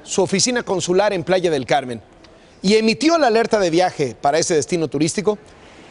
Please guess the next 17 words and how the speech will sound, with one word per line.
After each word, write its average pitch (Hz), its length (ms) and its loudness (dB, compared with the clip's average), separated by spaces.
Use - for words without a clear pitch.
porque 226 300 2
recibió 233 680 0
una 247 240 0
amenaza 170 580 0
creíble 160 560 0
de 196 160 2
que - 80 0
el 269 100 0
cártel 285 360 0
del 196 160 2
Golfo 269 420 2
atacaría 240 680 0
al 190 200 -2
cártel 226 320 0
Jalisco 202 340 0
Nueva 196 200 0
Generación 175 560 2